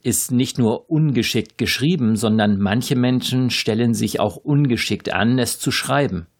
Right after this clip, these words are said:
Dabei enthält dieses Wort ein interessantes Muster.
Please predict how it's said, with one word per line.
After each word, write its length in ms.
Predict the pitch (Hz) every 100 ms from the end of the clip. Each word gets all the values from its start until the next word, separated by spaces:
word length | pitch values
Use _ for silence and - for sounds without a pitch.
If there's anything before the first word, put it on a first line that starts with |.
| _ _ -
Dabei 300 | 110 120 113
enthält 520 | 104 104 90 95 117
dieses 340 | 160 139 - -
Wort 220 | 139 113
ein 120 | 107
interessantes 760 | 104 101 101 - 98 110 123 127
Muster. 460 | 120 - 92 82